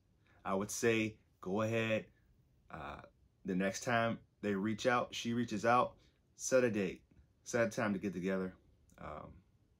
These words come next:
don't talk about the previous relationship. Don't try to force them into another commitment, and don't make them feel guilty for breaking up with you,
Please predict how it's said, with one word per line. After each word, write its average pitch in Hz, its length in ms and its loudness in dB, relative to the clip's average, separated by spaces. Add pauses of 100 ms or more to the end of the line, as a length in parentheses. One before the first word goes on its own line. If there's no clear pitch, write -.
(680)
don't 120 260 4
talk 120 280 4
about 101 300 2
the 98 60 -6
previous 101 440 -2
relationship. 95 680 -4
Don't 107 240 0
try 110 140 -2
to 104 100 0
force 101 320 -4
them 98 160 -2
into 95 260 -4
another 90 280 -2
commitment, 104 640 -4 (600)
and 113 100 -2
don't 147 140 4
make - 180 2
them 131 100 0
feel 120 280 2
guilty 110 640 0 (560)
for 101 100 0
breaking 107 360 2
up 90 140 2
with 90 180 -4
you, 80 160 -8